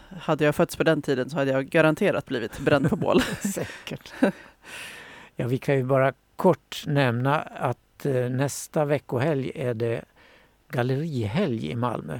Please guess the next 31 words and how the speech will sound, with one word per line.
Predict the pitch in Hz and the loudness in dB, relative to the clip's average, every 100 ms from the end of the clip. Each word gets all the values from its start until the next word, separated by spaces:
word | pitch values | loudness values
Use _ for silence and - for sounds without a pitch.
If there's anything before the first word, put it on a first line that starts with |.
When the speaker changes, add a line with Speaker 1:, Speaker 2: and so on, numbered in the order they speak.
| 110 | -10
Speaker 2:
Och | - 123 | -10 -8
i | |
samband | 113 120 117 117 139 | -4 -4 -2 -4 -4
med | 123 | -4
det | 123 143 | -2 -4
blir | 120 113 | -4 -2
det | 117 | -4
en | 104 | -4
queer | - - 151 147 143 | -8 0 2 2 0
salong | 131 - 131 131 120 104 101 - - - | -2 0 2 2 0 -4 -8 -16 -20 -20
på | - 131 | -10 -8
Page | - 110 98 - - | -4 -6 -6 -12 -14
tjugoåtta. | - 131 117 - - 127 | -8 -4 -2 -4 -6 -6
Men | 135 | -4
det | 165 | -4
kan | - 160 | -6 -4
vi | 165 | -2
återkomma | 123 - - 131 123 | -4 -8 -8 -8 -8
till | 120 123 117 - _ _ - - _ | -8 -8 -8 -10 _ _ -20 -20 _
nästa | 190 190 - 170 | -8 -8 -6 -4
vecka | 160 135 - 151 | -4 -6 -8 -8
i | 147 | -6
vår | 120 113 | -6 -8
sändning | 107 139 110 113 123 - | -6 -6 -6 -10 -10 -10
här | 135 | -10
i | 147 156 127 107 | -10 -12 -12 -4
Radio | 127 143 123 - | -2 0 -2 -4
R | 101 92 | -8 -10
F | - | -12
S | - | -8
L. | 135 101 - | -8 -8 -16